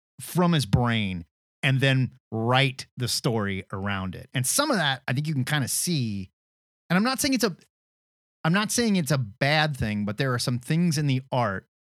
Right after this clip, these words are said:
later on, and no spoilers here, where the art just, like, kind of explodes, where the color is gone, the definition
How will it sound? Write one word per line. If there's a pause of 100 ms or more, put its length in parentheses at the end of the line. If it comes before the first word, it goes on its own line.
(160)
later
on,
and
no
spoilers
here, (1040)
where
the
art
just,
like, (480)
kind
of
explodes, (500)
where
the
color
is
gone, (460)
the
definition